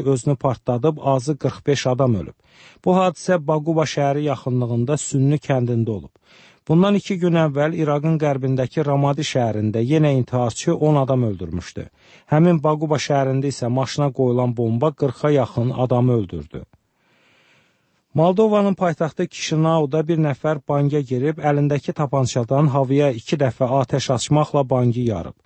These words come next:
Sonra da motosikletə minib aradan çıxıb. Sonra məlum olub ki, qarətçi on üç min üç yüz dollar aparıb. Bunlar baş verəndə bankda keşikçi olmayıb. Hadisənin baş verdiyi Mobius bankın səhmlərinin doxsan beş faizi Fransanın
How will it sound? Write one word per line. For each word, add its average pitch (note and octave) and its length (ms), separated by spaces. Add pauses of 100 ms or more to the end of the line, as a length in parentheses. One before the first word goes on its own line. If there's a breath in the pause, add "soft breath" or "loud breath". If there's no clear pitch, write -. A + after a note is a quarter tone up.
(340 soft breath)
Sonra E3+ 300
da F#3 60
motosikletə D#3+ 720
minib D3+ 340
aradan C3 420
çıxıb. - 300 (440 soft breath)
Sonra F3 300
məlum F3+ 340
olub D#3+ 220
ki, E3 140
qarətçi C#3+ 640
on D3 240
üç - 240
min D#3+ 300
üç - 220
yüz C3+ 200
dollar B2+ 300
aparıb. G2+ 420 (400 soft breath)
Bunlar F3 300
baş E3 220
verəndə C3+ 500
bankda D3 420
keşikçi B2+ 540
olmayıb. B2 440 (540 soft breath)
Hadisənin F#3 460
baş F#3+ 240
verdiyi D#3+ 380
Mobius D3+ 600
bankın C3+ 400
səhmlərinin C3 760
doxsan C3+ 400
beş C#3+ 140
faizi A#2+ 460
Fransanın D3+ 800